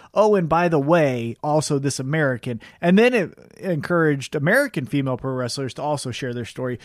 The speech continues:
But I think it was because it was a British pro wrestling movement. You know, that's where the, the inception, the genesis of this started. Uh, so maybe that's why we're not hearing as many big names as maybe you would think,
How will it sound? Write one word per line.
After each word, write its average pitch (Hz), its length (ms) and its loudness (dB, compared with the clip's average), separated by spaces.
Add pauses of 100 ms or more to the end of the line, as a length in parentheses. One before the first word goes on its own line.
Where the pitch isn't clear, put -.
(160)
But 190 100 0
I 190 80 4
think 247 200 -4
it 214 60 6
was 156 160 2
because 139 540 2 (960)
it 160 160 0
was 147 120 2
a 135 80 2
British 139 520 0
pro 147 160 2
wrestling 139 640 -2
movement. 151 580 0 (140)
You 165 160 -6
know, 120 60 -2
that's 139 260 -2
where 143 160 0
the, 127 300 0 (480)
the 135 180 -2
inception, 147 640 -2
the 127 80 -4
genesis 147 580 -2
of 139 140 -4
this 143 180 0
started. 151 480 0 (480)
Uh, 127 220 -2
so 131 140 -6
maybe 156 240 4
that's 135 280 2
why 180 120 4
we're 175 140 2
not 165 140 -2
hearing 165 400 -2
as 135 200 -2
many 147 420 0
big 135 380 0
names 139 320 -2
as 120 120 -4
maybe 139 340 0
you 127 120 -4
would 123 160 -6
think, 190 460 -4